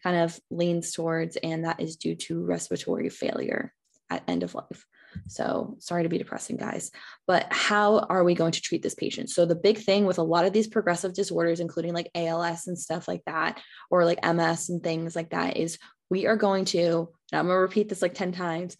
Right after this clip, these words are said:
maintain the maximum level of, of function as long as possible.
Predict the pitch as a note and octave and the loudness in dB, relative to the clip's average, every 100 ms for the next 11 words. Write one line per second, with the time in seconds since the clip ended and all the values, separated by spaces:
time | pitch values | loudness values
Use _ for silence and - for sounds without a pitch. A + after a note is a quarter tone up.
0 | _ - F#3 F3 F3 - F3+ F#3+ G#3 B3 | _ -6 -4 -2 -4 -4 -2 0 4 6
1 | A3+ F3+ F3 - G3+ G3+ F3 E3 F3 - | 4 2 -8 -8 -4 -2 -2 -2 -2 -4
2 | F3+ - - - F3+ - E3+ E3 - E3+ | -8 -12 -6 -4 -4 0 0 0 -2 -2
3 | - F3+ F3+ E3+ E3 F#3 F3 - E3 E3+ | 0 0 0 -2 0 0 -2 -4 -6 -6
4 | - - E3 - - - - | -6 -2 -2 -4 -6 -6 -6